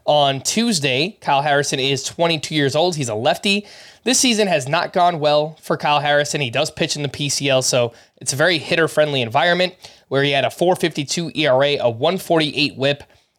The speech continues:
lots of strikeouts, but also lots of walks, six point six walks per nine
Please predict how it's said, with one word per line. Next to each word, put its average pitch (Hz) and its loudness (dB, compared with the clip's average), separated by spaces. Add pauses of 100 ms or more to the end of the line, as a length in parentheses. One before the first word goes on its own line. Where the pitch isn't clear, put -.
(120)
lots 175 -2
of 208 -2
strikeouts, 165 0
but 123 -4
also 156 2
lots 131 0
of 127 -4
walks, 117 0
six - 0
point 165 0
six - -2
walks 131 0
per - -10
nine 160 0